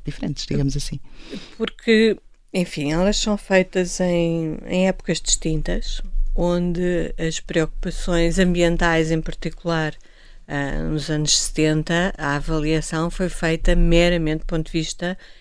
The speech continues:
Speaker 2: económico de engenharia, não é? Portanto, dimensão ambiental ausente, dimensão social ausente, não é? Isso não, não,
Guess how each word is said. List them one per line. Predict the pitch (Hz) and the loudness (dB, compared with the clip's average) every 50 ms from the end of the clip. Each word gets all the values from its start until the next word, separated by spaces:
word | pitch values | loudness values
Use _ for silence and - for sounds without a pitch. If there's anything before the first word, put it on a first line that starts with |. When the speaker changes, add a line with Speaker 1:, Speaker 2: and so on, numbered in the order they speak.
| - - - | -20 -12 -10
Speaker 2:
económico | - 147 - - - 151 139 139 147 151 151 151 151 - - - 156 147 147 151 151 147 151 151 147 - - - - - - - - - - | -10 -10 -10 -8 -4 -2 0 2 2 2 0 0 -2 -4 -8 -6 -4 -2 0 0 0 0 -2 -2 -4 -6 -8 -10 -10 -12 -14 -16 -16 -16 -14
de | - 147 147 147 | -10 -8 -6 -6
engenharia, | 139 - 160 165 196 220 214 175 131 117 123 - - | -4 -2 0 2 4 4 4 4 2 0 -2 -8 -12
não | 143 139 | -10 -8
é? | 147 160 214 - - - - - - - - - - - | -8 -8 -8 -10 -16 -20 -20 -20 -20 -20 -20 -20 -20 -14
Portanto, | - - 139 127 123 - - - | -6 -4 -2 -2 -2 -4 -10 -14
dimensão | - 147 147 151 156 156 - - 160 156 | -14 -8 -6 -4 -4 -2 -2 -2 0 0
ambiental | 151 151 156 160 156 170 160 160 160 - - - | 2 2 2 2 2 2 2 2 0 -2 -2 2
ausente, | 160 160 160 151 175 185 175 143 123 - - - | 4 4 4 4 4 4 4 4 4 0 -6 -6
dimensão | 143 139 135 139 143 139 - 160 147 139 | -4 -2 0 0 0 0 -2 4 8 10
social | - - - - - 160 143 139 143 - - - | 10 10 10 10 8 6 4 4 2 0 0 2
ausente, | 151 156 156 160 196 196 160 127 - - - - - - | 2 2 2 4 4 4 4 4 0 -6 -16 -20 -20 -14
não | - 143 139 | -10 -10 -8
é? | 147 - | -8 -8
Isso | - - - - 143 | -8 -10 -6 -4 -4
não, | 147 147 147 151 | -4 -2 -4 -4
não, | 151 156 156 147 147 | -4 -4 -2 -2 -4